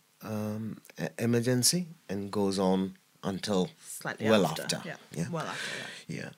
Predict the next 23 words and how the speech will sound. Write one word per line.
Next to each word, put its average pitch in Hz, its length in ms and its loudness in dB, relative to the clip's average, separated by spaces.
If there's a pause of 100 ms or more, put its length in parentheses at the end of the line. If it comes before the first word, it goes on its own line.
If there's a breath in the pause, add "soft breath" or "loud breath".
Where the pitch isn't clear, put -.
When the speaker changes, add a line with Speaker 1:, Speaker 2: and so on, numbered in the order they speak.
(400 loud breath)
Speaker 1:
So 127 400 10
in 131 220 10
the 123 80 10
play, 147 460 10
you 123 200 10
would 113 120 8
notice 113 480 8
that, 101 200 6
you 98 240 2
know, 98 140 4
the, 92 220 4 (520)
uh, 87 140 0 (100)
in 107 140 4
the 98 120 6
initial 117 380 10
phases, 85 640 0 (160)
Speaker 2:
Mm-hmm. 180 120 -2
Speaker 1:
the 101 80 -2
tailors, 101 720 4
Speaker 2:
Mm-hmm. 185 300 -4
Speaker 1:
um, 85 360 0 (120)
you - 80 -8
know, 78 180 -4